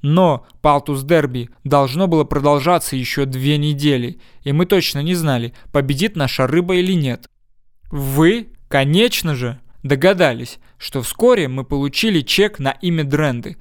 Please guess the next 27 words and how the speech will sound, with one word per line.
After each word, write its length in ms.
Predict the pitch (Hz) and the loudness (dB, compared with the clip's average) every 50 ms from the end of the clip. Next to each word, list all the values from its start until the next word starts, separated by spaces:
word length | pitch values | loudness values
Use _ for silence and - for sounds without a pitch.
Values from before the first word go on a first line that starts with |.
| - - - - | -20 -20 -16 -10
а 120 | - - | -8 -6
также 420 | - - 175 175 170 131 - 151 - - | -2 2 2 2 2 0 -4 -8 -6 -6
экземпляр 680 | 151 131 131 127 135 139 135 127 147 165 185 202 190 | -6 -4 -4 -2 -2 -2 -2 0 0 2 2 2 0
газетной 600 | 160 147 139 135 127 123 151 151 - - 135 127 | 0 0 0 0 0 2 0 0 0 -2 -6 -8
статьи 540 | - - - 127 123 - - 185 196 190 - - - | -6 -4 -4 -4 -4 -4 -4 -2 -2 -4 -4 -8 -12
с 180 | - - - - | -8 -6 -2 0
ее 340 | 170 202 202 165 147 143 139 | 2 2 4 4 4 2 2
фотографией. 880 | - 139 - 156 151 143 139 139 127 120 - - - - - 175 - - - - - - - - - | 0 -2 -2 -2 0 0 0 0 0 -2 -2 -8 -12 -12 -12 -14 -18 -20 -20 -20 -20 -20 -18 -10 -4
Мы 440 | 135 135 147 165 202 233 269 262 208 | 0 2 4 4 4 2 2 -2 -4
были 420 | 156 131 156 180 208 196 190 175 | -4 0 0 0 2 0 -2 -2
в 160 | - 165 139 | -2 -4 -4
восторге. 720 | 135 147 151 147 - - - 147 135 127 127 120 120 120 123 - - - _ _ _ - - - - - - - | -2 0 -2 -2 -4 -6 -4 -2 -2 -2 -4 -6 -8 -10 -10 -14 -20 -20 _ _ _ -20 -20 -20 -20 -20 -20 -8
Царство 460 | - - 156 190 190 - - 240 233 | -2 2 2 2 2 0 -4 -4 -2
Божье 440 | 180 147 139 147 143 131 127 131 123 | -2 0 2 2 0 0 0 -4 -4
снова 440 | - - - - 151 190 190 165 135 | -4 -6 -4 -2 0 0 0 0 0
было 240 | 127 147 151 147 | 0 0 0 0
в 100 | 139 127 | 0 -2
действии. 640 | 123 123 139 147 139 131 - - - - - - - - - - - - - - - - - _ - | -4 -2 0 0 0 0 -2 -8 -14 -14 -16 -16 -18 -20 -20 -20 -20 -20 -20 -20 -20 -20 -20 _ -8
И 80 | 143 139 | -4 -2
снова 280 | - - 240 254 240 | 0 2 2 4 4
я 160 | 220 202 196 175 | 4 4 4 2
задаю 360 | 151 156 151 160 175 175 165 | 0 0 0 2 4 4 4
вопрос, 580 | 170 175 170 - 175 160 135 123 - - - - - - - - - - - - | 2 2 2 2 0 0 0 -2 -4 -10 -14 -16 -18 -20 -20 -20 -20 -20 -12 -4
как 260 | - 190 220 220 - | 0 0 0 0 0
она 200 | 175 156 147 135 | -2 -2 -2 -2
поймала 560 | - 147 147 165 190 208 190 156 139 127 123 | -2 -2 -4 -2 0 0 0 0 0 0 0
рыбу? 480 | - 180 208 214 170 131 - - - | 0 2 2 2 0 0 -4 -10 -12